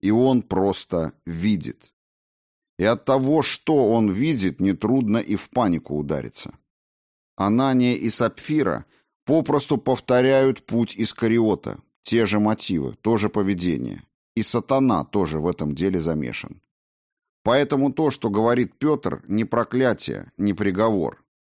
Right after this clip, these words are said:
Это бессилие перед тем, что будет, и уже бесполезное. Зачем?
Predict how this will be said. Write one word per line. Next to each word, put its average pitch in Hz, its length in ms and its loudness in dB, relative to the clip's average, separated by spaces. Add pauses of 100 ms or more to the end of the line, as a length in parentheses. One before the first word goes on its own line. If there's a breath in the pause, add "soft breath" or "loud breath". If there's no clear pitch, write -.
(340)
Это 117 260 0
бессилие 131 800 0
перед 107 360 -2
тем, 131 300 2
что - 280 0
будет, 107 560 0
и 113 100 2
уже 110 280 2
бесполезное. 98 1000 0
Зачем? 110 840 0